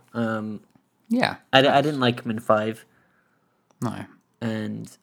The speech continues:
Speaker 1: I, I mean, it's, it's, it's hard. I think, I think I played about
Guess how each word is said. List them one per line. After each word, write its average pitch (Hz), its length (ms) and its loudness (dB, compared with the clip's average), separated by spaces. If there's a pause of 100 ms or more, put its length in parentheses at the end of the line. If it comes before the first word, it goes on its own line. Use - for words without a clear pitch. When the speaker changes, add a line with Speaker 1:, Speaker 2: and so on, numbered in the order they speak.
(240)
Speaker 1:
I, 113 580 -2 (520)
I 110 120 -8
mean, 110 180 -6
it's, - 300 -12
it's, 101 200 -4
it's - 160 -14
hard. 104 400 -4
I - 80 0
think, 139 220 0
I 127 80 8
think 156 240 -2
I 139 80 6
played 131 320 2
about 117 400 4